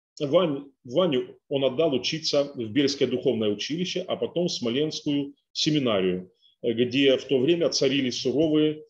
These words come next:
бурсатские нравы. Э, на каникулы приходилось иногда пешком ходить домой за, э, сто пятьдесят, э, вёрст. Э, ну и,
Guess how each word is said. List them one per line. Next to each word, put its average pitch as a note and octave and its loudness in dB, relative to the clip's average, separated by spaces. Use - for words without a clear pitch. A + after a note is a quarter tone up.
бурсатские B2+ -2
нравы. F#2 -4
Э, B2 -4
на C3+ 2
каникулы D#3+ 0
приходилось C#3+ 2
иногда C#3 0
пешком D3+ -4
ходить B2+ -6
домой D3+ 0
за, C3 -2
э, A#2+ 0
сто - -2
пятьдесят, B2+ -4
э, B2 0
вёрст. A#2+ 0
Э, A#2+ 0
ну D3 -2
и, C3+ 0